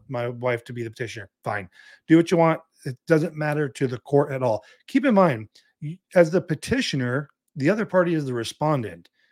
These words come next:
as opposed to plaintiff and defendant. So when you're going through divorce, just because you're the petitioner doesn't say you're saying you're doing, that the, uh, respondent did anything wrong. That's why the names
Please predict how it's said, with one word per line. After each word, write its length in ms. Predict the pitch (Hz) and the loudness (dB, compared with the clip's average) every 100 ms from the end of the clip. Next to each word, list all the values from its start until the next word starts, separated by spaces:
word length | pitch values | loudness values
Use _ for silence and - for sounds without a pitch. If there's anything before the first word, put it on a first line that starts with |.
| _ | _
as 160 | 151 143 | -4 -2
opposed 400 | - 165 170 - | 2 4 2 0
to 180 | 147 127 | -2 -2
plaintiff 720 | - 175 247 226 120 107 - _ _ _ _ - | -2 -2 0 -2 -4 -6 -12 _ _ _ _ -4
and 260 | 143 135 | -2 -2
defendant. 640 | 123 123 180 170 113 87 - _ _ _ | -4 -2 0 0 -2 -10 -20 _ _ _
So 240 | - 147 | 0 2
when 160 | 131 135 | 2 -2
you're 80 | 131 156 | -4 -4
going 200 | 214 233 | -4 -2
through 140 | 185 | -2
divorce, 480 | 127 143 165 113 - _ _ | 0 2 2 0 -10 _ _
just 160 | 190 196 | -4 -4
because 280 | 214 196 180 | -4 -2 0
you're 100 | 170 | -2
the 60 | |
petitioner 380 | 135 196 190 156 | -2 -2 -2 -2
doesn't 280 | 151 160 170 | -2 -4 -6
say 180 | - 151 | -4 -2
you're 200 | 147 139 - | -2 -4 -8
saying 380 | - 156 135 127 | -6 -4 -4 -6
you're 140 | 127 | -6
doing, 280 | 120 135 156 _ _ | -4 -4 -6 _ _
that 180 | 143 123 | -8 -6
the, 240 | 131 117 135 _ _ _ _ _ - | -8 -10 -14 _ _ _ _ _ -8
uh, 140 | 117 | -6
respondent 600 | 117 - 190 190 143 131 | -6 2 6 6 4 -2
did 180 | 127 143 | -2 0
anything 440 | 139 117 123 110 | 0 -4 -6 -6
wrong. 320 | 113 131 110 107 | 2 2 2 -2
That's 200 | 123 - | -2 0
why 120 | 147 | 0
the 120 | 131 | 0
names 400 | 135 143 120 143 | 0 -2 -4 -10